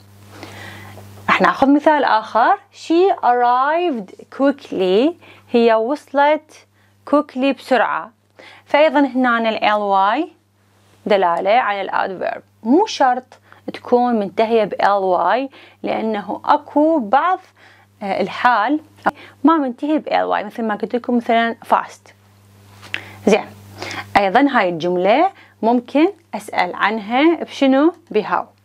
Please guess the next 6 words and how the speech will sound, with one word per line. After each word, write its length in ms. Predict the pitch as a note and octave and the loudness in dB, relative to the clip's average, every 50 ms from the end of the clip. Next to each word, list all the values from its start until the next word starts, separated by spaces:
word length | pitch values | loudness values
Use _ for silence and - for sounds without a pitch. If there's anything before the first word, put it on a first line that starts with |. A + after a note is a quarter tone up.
| _ _ _ _ _ _ _ _ _ _ _ _ _ - - A#3 | _ _ _ _ _ _ _ _ _ _ _ _ _ -6 0 2
هنا 160 | A#3 A3+ A3+ | 2 2 2
أنا 120 | A3 G#3+ | 2 -2
جاية 640 | G3 F#3 G#3 F#3+ F#3+ G3 G#3 G#3+ A#3 C#4 E4+ F#4+ - _ _ _ _ - | 0 2 2 2 2 0 -2 -2 -2 -2 -2 -2 -6 _ _ _ _ -6
بعد 320 | F#3 F#3 C4+ C4+ D4 A#3+ C4+ | 0 0 0 0 2 -2 -2
الفعل 400 | B3 - - B3+ A3 G#3 G#3+ G3+ | -4 -4 -2 0 0 2 2 0
الرئيسي 760 | G3 G3 F#3 F#3+ - - F3+ F#3+ F#3+ - - - D4 F4 | 0 0 0 -2 -2 -2 -4 -8 -8 -8 -2 0 0 0